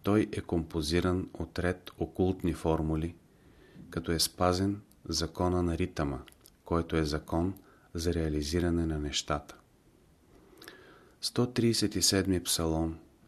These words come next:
е пророческо видение за вавилонското пленничество – което се изпълни. Това ни потвърждава, че Давид е посветен или ясновидец, който вижда далечното бъдеще.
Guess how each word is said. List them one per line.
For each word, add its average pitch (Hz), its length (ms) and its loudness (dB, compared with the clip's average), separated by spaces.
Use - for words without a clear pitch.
е 95 100 0
пророческо 90 800 0
видение 80 640 0
за 82 200 0
вавилонското 85 840 2
пленничество – 82 1000 0
което 82 320 -4
се - 140 -2
изпълни. 73 640 -2
Това 92 240 2
ни 98 100 6
потвърждава, 85 880 0
че 87 140 -2
Давид 80 640 -4
е - 40 -8
посветен 82 800 -4
или 85 220 2
ясновидец, 82 880 -2
който 92 340 0
вижда 95 320 2
далечното 90 640 0
бъдеще. 80 600 -2